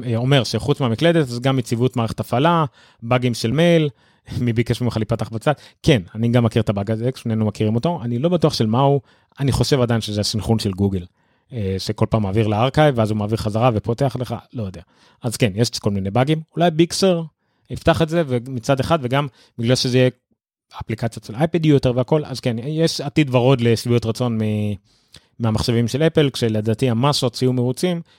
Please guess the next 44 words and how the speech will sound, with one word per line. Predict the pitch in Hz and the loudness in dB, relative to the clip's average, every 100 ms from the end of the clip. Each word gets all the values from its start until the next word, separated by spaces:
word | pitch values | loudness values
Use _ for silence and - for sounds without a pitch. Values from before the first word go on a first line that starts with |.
| _ | _
יאפילו | 117 104 - 143 123 | -6 -6 -2 2 2
על | 120 | 2
אלה | 117 | 2
שלא | 117 113 113 | 2 4 6
יהיו | 113 | 4
מרוצים, | 107 107 117 | 2 0 0
שאלה | 104 104 107 | 0 0 0
דווקא | 104 - | -2 0
יהיו | 104 | 2
אולי | 104 101 | 4 2
הוותיקים | 101 95 104 - 120 | 0 -2 -4 0 0
והרציניים | 98 92 - 107 107 | 0 -4 -2 0 0
יותר, | 98 92 87 _ _ _ | -2 -6 -10 _ _ _
כי | - | -6
הם | 104 | -2
יהיו | 98 95 | 0 0
מיעוט | 101 101 98 | -2 -2 -4
פתאום. | - - 82 - _ _ | -8 -12 -14 -20 _ _
בסדר. | - 95 82 _ _ _ _ _ _ - _ _ _ | -12 -12 -14 _ _ _ _ _ _ -20 _ _ _
אה, | 135 131 135 131 131 | -2 2 4 4 2
אליקו | 127 127 123 | 0 0 0
אומר, | 131 156 151 151 - | 2 4 4 0 -4
אה, | 131 123 123 | -2 0 2
היו | 127 139 | 4 4
להם | 135 | 4
מתחרים | 123 - 127 120 | 0 -2 -4 -4
בארץ, | 104 131 139 131 - | -2 0 2 0 -2
פלאפון | - 131 123 120 | -2 -2 0 0
מיוזיק | 123 117 120 107 | 0 0 -2 -4
וכדומה, | 104 110 120 127 | -6 -2 0 0
לכן | 110 120 | 0 -4
גם | 110 | -4
ספוטיפיי | 101 - 147 123 143 | -6 -2 -2 0 -2
זולה | 123 131 | 2 2
יותר | 120 120 | 2 0
בארץ. | 120 120 _ _ _ _ _ | -2 -4 _ _ _ _ _
יכול | 160 92 170 | -4 2 4
להיות, | 208 123 | 6 4
אני | 131 | 2
לא | 165 | 2
מקבל | 180 170 160 | 4 4 4
את | |
זה | 147 | 4
לגמרי, | 139 147 147 147 | 4 4 4 2